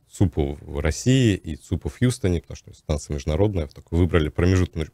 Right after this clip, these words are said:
промежуточную точку. И каждая минута расписана, постоянно мы что-то делаем. Также в сурдокамере постоянно выполняем различные задачи. Это психологические тесты, математические задачи, творческие какие-то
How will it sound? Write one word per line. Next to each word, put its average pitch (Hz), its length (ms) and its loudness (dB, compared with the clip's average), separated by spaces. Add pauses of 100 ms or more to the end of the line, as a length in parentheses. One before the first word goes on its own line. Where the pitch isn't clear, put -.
промежуточную 104 600 4
точку. - 400 -4 (720)
И 131 100 -2
каждая 110 260 4
минута 110 200 0
расписана, 110 400 -2
постоянно 98 340 0
мы 85 60 -2
что-то - 240 -6
делаем. 73 300 0
Также 87 340 0
в 73 60 -4
сурдокамере 101 760 2 (440)
постоянно 85 500 0
выполняем 78 420 -2
различные 78 440 -4
задачи. 90 480 0
Это 78 400 -4
психологические 98 640 -2
тесты, 92 540 0
математические 85 840 -4
задачи, 85 540 0 (180)
творческие 87 800 0
какие-то 85 540 -2